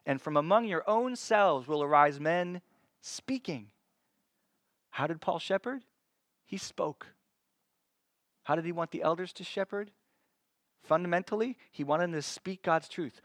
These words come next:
What will these men who rise up do? They'll speak too. And they'll use lies. They'll twist their words.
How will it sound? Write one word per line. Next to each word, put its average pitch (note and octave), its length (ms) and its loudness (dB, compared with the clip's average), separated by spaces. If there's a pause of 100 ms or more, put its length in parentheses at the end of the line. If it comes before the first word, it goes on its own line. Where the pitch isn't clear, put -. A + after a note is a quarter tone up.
(120)
What D3 220 0
will F#3 100 2
these F#3 220 -4
men F3+ 180 0
who F3+ 120 -6
rise E3+ 280 4
up F#3+ 160 0
do? G#3 240 -8 (220)
They'll F#3+ 160 -6
speak - 440 -12
too. A#3+ 300 -12 (2250)
And B2 100 -10
they'll A#2+ 100 -8
use A#2+ 360 -12 (640)
lies. D#3 600 2 (300)
They'll A2+ 320 -6 (180)
twist - 440 -6
their F3+ 180 0
words. E3 500 -4